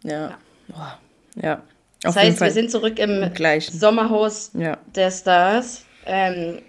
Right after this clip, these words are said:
Speaker 2: haben uns jetzt mal die erste Folge angeschaut.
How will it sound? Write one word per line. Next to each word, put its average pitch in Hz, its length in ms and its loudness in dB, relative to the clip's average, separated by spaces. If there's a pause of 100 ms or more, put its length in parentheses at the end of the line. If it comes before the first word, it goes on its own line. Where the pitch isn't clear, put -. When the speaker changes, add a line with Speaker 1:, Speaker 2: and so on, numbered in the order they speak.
(320)
Speaker 2:
haben 202 260 0
uns 240 220 2
jetzt 214 260 -2
mal 202 360 0
die 190 100 -4
erste 196 500 -4
Folge 208 840 0
angeschaut. 233 1080 -4